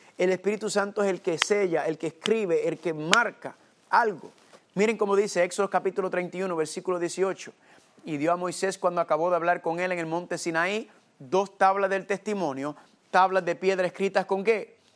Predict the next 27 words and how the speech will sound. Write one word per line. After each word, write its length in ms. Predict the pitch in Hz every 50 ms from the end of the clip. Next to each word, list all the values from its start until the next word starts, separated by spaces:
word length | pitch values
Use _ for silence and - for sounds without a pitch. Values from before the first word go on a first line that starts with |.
| _
Con 200 | - - - 175
el 120 | 165 156 147
mismo 600 | 143 151 190 220 202 - 208 214 214 220 - - _ _ _
dedo 520 | - 143 151 165 165 160 160 170 175 175 -
de 180 | - 156 170 180
Dios, 480 | 202 254 262 220 - - - - - _ _ _ -
nos 140 | 156 156
dice 220 | 156 160 156 160 160
Éxodo 260 | 156 - - 170 165
treinta 300 | 156 165 165 170 151 185
y 20 |
uno. 220 | 226 254 254 233 - - _ _ _ _ _ _ _
¿Qué 160 | - 180 180
fue, 320 | 180 - 190 196 202 202 202
quién 220 | - 196 208 208
fue 240 | - 208 220 226 - - _
que 100 | - 202
escribió 600 | 196 196 - - 185 180 165 185 208 240 262 - - _ _ _ _ _ _ -
los 200 | 156 165 165 151
diez 140 | 175 202
mandamientos 540 | 202 208 202 196 190 185 202 208 202 220 202
en 60 | 196
las 140 | 185 180 175
tablas 300 | - 196 196 196 202 190
de 80 | 185 190
piedra? 340 | 175 208 220 233 240 247 233
Dice 420 | 196 175 247 - 294 285 285 -